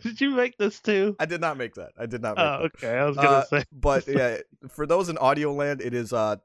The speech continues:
Speaker 2: when Tommy Dreamer posted, like, Shawn Michaels style with just the title on, but it's The
Speaker 1: Yeah.
Speaker 2: Fiend, Bray Wyatt naked, uh, with the, <laughs>
Speaker 1: Uh,
Speaker 2: with the
Speaker 1: that
Speaker 2: new
Speaker 1: was, like
Speaker 2: Fiend title. So what do you think about the new Fiend title, Greg?
Speaker 1: <laughs> I think it's cool, bro. I, I dig it.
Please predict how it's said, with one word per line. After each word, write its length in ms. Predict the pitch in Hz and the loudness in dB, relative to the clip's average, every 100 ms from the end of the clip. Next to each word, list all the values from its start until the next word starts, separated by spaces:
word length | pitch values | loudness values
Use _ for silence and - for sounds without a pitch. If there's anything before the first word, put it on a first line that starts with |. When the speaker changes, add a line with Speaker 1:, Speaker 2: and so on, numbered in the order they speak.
| _ _ | _ _
Speaker 2:
when 240 | 113 110 104 | -8 -8 -6
Tommy 320 | 143 143 131 | -4 -2 -2
Dreamer 320 | 110 123 131 | -2 -2 0
posted, 500 | 117 127 123 - 123 | 2 2 0 -4 -4
like, 220 | 110 101 | -2 -2
Shawn 200 | - 127 | 0 0
Michaels 300 | 117 120 123 | 2 0 -2
style 320 | - 127 120 113 | -4 0 2 0
with 100 | 98 | -2
just 260 | 117 113 | -2 -2
the 80 | 117 | -6
title 280 | - 120 131 | -2 0 2
on, 280 | 135 131 151 - _ _ | 2 0 -2 -10 _ _
but 100 | 117 | -2
it's 140 | 110 | 0
The 100 | 175 143 | 2 4
Speaker 1:
Yeah. 100 | 120 | 4
Speaker 2:
Fiend, 400 | 175 143 120 104 | 4 2 0 2
Bray 180 | 131 131 | 4 6
Wyatt 400 | 117 123 113 107 | 6 4 4 0
naked, 460 | 113 113 107 95 - - - _ _ | -2 -2 -2 -4 -10 -20 -20 _ _
uh, 200 | 104 107 113 | 0 0 4
with 220 | 151 - | 2 4
the, 160 | 165 - 302 - 269 - 220 - 208 - | 4 6 6 6 4 6 4 4 0 -2
<laughs> 80 | |
Speaker 1:
Uh, 220 | 131 123 120 | -2 2 2
Speaker 2:
with 200 | 123 - | 2 0
the 220 | 160 147 | -2 0
Speaker 1:
that 20 | 120 | 2
Speaker 2:
new 80 | 117 | 2
Speaker 1:
was, 120 | 113 | 2
like 120 | 113 | 0
Speaker 2:
Fiend 280 | 110 202 185 | 0 0 -2
title. 540 | 143 127 104 92 78 - _ _ _ _ _ _ | -2 -2 -2 -6 -12 -20 _ _ _ _ _ _
So 100 | 156 | -4
what 140 | 175 | -2
do 60 | 220 | -4
you 40 | 240 | -6
think 180 | 247 | -4
about 240 | 233 196 196 | -2 -2 -2
the 100 | 196 | -4
new 160 | 196 | -6
Fiend 340 | 180 - 190 190 | -6 -8 -8 -4
title, 280 | 135 104 92 | -2 0 0
Greg? 1000 | - - - - - - - - - - | 0 0 0 -2 -2 -6 -4 -8 0 -2
Speaker 1:
<laughs> 1500 | - - - - - - - _ _ _ _ - - 156 - | 0 -4 -2 -4 -4 -8 -10 _ _ _ _ -20 -8 -4 0
I 100 | 147 | -2
think 240 | 185 262 | 0 -2
it's 200 | 151 131 | 0 -2
cool, 240 | - 147 151 | -4 -2 -2
bro. 300 | 123 107 107 | -4 -4 -4
I, 340 | 104 117 120 120 | 0 0 2 0
I 60 | |
dig 260 | 135 117 113 | 2 2 2
it. 160 | 104 | 0